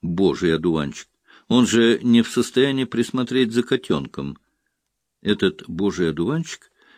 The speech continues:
молодой человек спортивного склада, великолепно владеет дзюдо и очень метко стреляет.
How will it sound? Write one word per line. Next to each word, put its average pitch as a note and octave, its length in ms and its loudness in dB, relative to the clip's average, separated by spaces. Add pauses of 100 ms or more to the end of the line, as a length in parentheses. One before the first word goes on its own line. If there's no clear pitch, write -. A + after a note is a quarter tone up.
(120)
молодой G2+ 500 4
человек G2+ 540 0
спортивного C#2+ 680 -4
склада, D3+ 460 -2
великолепно G2 760 2
владеет D2+ 480 0
дзюдо C#2+ 500 -2 (360)
и F#2+ 80 -2
очень F2 360 2
метко B2 460 -2
стреляет. C2 840 -8